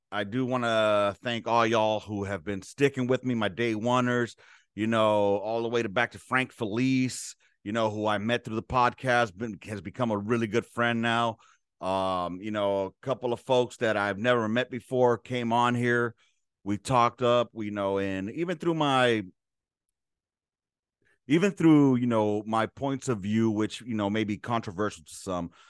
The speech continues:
you know, but that's what it's all about, you know, having those conversations that are uncomfortable or having those conversations that are fun, having those conversations that we'd had on the gun line, y'all. And that's what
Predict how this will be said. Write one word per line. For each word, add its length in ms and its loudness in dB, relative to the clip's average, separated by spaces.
you 120 -6
know, 260 0
but 260 -4
that's 220 -6
what 120 -6
it's 160 -10
all 140 -4
about, 440 -6
you 80 -12
know, 140 -8
having 220 -6
those 160 -4
conversations 680 -8
that 80 0
are 120 -2
uncomfortable 760 -8
or 200 0
having 180 -4
those 160 -6
conversations 540 -8
that 100 0
are 100 -2
fun, 420 -8
having 200 -6
those 140 -6
conversations 840 -10
that 180 -2
we'd 200 -8
had 320 -6
on 140 -8
the 80 -8
gun 340 -8
line, 260 -14
y'all. 280 -18
And 240 -8
that's 280 -4
what 260 -4